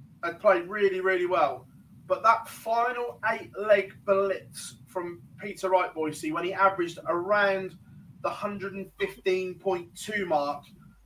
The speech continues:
for those eight legs, was nothing short of stunning.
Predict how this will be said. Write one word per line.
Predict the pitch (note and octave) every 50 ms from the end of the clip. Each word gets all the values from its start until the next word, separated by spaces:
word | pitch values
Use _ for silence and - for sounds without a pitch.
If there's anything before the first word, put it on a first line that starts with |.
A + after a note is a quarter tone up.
| _ -
for | - D#3
those | F3+ F3 E3+ D#3+ - - -
eight | F#3 F3 - - -
legs, | F4+ E4 D4+ D4 D4+ - - - - - - - - - - - - -
was | E3+ E3 D#3+
nothing | F3 F#3 F#3 F#3 - - - - E3+ E3 D3
short | - - - - F#3+ E3+ D#3 D3 C#3+ -
of | - A#2+ -
stunning. | - - - - - - E3 D3 C3 B2 A#2 - - -